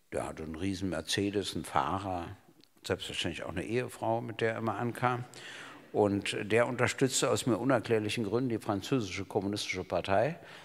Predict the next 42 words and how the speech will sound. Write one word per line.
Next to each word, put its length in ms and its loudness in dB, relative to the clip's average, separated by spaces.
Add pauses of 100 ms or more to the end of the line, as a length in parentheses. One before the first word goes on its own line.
(320)
Und 180 -2
dann 160 6
habe 140 4
ich 80 2
ihn 120 0
gefragt, 260 6
habe 120 -2
gesagt, 260 4
was 300 2 (200)
als 160 -4
Kind? 300 0 (420)
Hab 60 0
ich 60 0
gesagt, 180 8
was 160 4
machst 220 4
du 80 6
eigentlich, 440 0
wenn 220 4
in 160 -2
Frankreich 420 2
die 100 2
sozialistische 760 2
Revolution 560 2
gesiegt 380 0
hat? 120 -4 (100)
Oh, 300 10
sagte, 300 4
das 200 6
weiß 280 6
ich, 100 -2
dann 160 2
gehe 140 2
ich 100 2
in 80 4
die 140 4
Schweiz 360 2
und 120 2
kämpfe 360 2
weiter. 400 4 (520)
Das 120 4
heißt, 240 10